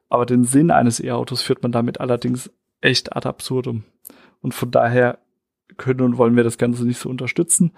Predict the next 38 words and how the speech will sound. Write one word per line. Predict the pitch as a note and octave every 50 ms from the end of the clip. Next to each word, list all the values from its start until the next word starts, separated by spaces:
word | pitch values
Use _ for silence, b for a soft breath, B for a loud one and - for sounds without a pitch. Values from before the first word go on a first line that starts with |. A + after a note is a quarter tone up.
| B B B B B B B
Betrachten | - - - C#3 C3+ C3 - - -
es | B2+ -
natürlich | B2 A#2 - C3 A#2+ - -
weiterhin, | B2+ B2+ C3+ - D3 C#3+ C#3+ C#3+
wo | C#3+
die | - C3
Reise | B2 B2+ B2+ C3 C3 C3 C#3+
von | C3+ - - C#3 -
Obrist | - - - - C#3 C#3+ - - -
hingeht | C#3 C3+ C3 C3+ C3+ C3 - - b b b b b b b b b b b b _ _
und | - B2 B2 B2+ B2 - -
ob | - C3+ - -
sich | B2+ B2 - -
denn | - A#2+ B2
durchsetzt, | C3+ C3+ D3 C#3+ - D3+ - - - -
dieses | C#3 C3+ C3+ C3 -
Konzept | - - B2+ B2 - B2+ B2 - - - - _ _ _ _ _ _ _ _ _ _ -
mit | D3 C#3 C3 -
dem | C3 B2
Tesla | - C#3 C3 B2+ - B2
Model | B2 B2 A#2+ B2+ C3
drei | - - C3+ C#3
Umbau | C3 B2+ B2 C3 B2+ B2+
nicht. | C#3+ F#3 G3 - - - _ _ _ _ _ _ _ _
Man | - C3+ B2+ B2
hat | B2 -
zumindest | - C3 C3 C3+ C3 C3 B2 - -
für | - - - C3+
genügend | C3+ C3 C3 C3 C3 C3 - -
Aufsehen | - C3+ C3 - - C#3 C3 B2+
gesorgt | C3 B2+ - C3 C#3+ D#3 - - C3+
und | B2+ B2+
auf | B2 B2
die | - C3+
eigene | C3 C3+ B2+ - - C3
Marke | C3 C3+ D#3+ - - F3
aufmerksam | E3 - - D3+ D3 - - D#3 D3
gemacht. | C#3 C#3+ C#3+ C#3+ C#3 - - - B